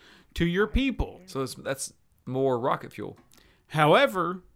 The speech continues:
Speaker 1: do not forget, your true purpose is to find habitable planet for life and rebirth of all humanity.
Speaker 2: This game is called Happy Rocket.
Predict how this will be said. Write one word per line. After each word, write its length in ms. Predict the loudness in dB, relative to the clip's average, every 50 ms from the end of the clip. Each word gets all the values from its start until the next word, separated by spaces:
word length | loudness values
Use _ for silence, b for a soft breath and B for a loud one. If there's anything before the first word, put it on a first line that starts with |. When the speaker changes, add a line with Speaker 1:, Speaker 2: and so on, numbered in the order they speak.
| _ _ _ -14 -4
Speaker 1:
do 160 | 2 4 6
not 200 | 6 6 6 4
forget, 440 | 2 -2 -2 0 2 2 2 2 2
your 200 | 0 0 0 0 -2
true 240 | -2 -4 -4 -2
purpose 500 | 0 2 2 2 2 2 0 -2 -2 -2
is 100 | -4 -6 -6
to 140 | -6 -8 -8
find 300 | -4 -2 0 2 2 2
habitable 540 | 4 4 6 6 4 4 2 2 0 -2
planet 540 | -2 -2 -2 -2 0 0 0 0 0 -2 -4 -2
for 240 | 0 2 2 4
life 400 | 6 6 6 8 6 6 2 0 -2
and 240 | 0 0 2 2 2
rebirth 460 | 0 0 2 2 2 2 2 2 0
of 160 | -2 -4 -2
all 260 | 0 0 2 2 0
humanity. 800 | 0 -2 -4 -4 0 0 2 2 0 0 -2 -6 -10 -16 -20 -20 _ _ _ _ _ _ _ _ _ _ _ _ _ _ _ _ _ _ _ _ _ _ _ _ _ _ _ _ _ _ _ _ _ _ _ _ _ _ _ _ _ _ _ _ _ _
Speaker 2:
This 80 | -16 -12
game 180 | -10 -10 -10
is 60 | -10 -8
called 220 | -6 -6 -6 -4
Happy 280 | -4 -4 -6 -6 -6 -6
Rocket. 420 | -4 -2 -4 -4 -4 -10 -16 -18